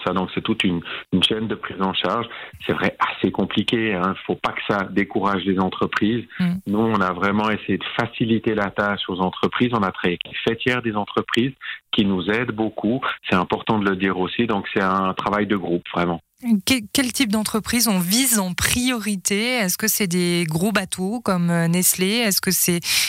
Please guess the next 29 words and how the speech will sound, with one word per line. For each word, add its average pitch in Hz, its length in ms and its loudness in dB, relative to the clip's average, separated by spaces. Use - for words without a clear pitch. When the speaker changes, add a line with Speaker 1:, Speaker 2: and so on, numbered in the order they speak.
Speaker 2:
des 180 140 2
petites 202 480 0
entreprises, 196 540 0
petites - 460 0
et 214 60 4
moyennes 185 360 2
entreprises ? 180 520 -2
Speaker 1:
Je - 60 2
crois 156 140 -2
qu'on 120 160 -4
fait 104 120 -6
pas 120 160 -4
de 104 60 -14
différence, 98 600 -4
hein. 95 240 0
Toutes - 200 -6
les 120 120 2
entreprises 113 680 -2
peuvent 117 240 -2
être 117 240 -2
intéressées. 107 560 0
On 110 140 4
a 107 80 2
eu 110 300 2
des 98 200 0
entreprises 101 520 0
de 92 80 0
petite 143 460 0
taille, 135 340 2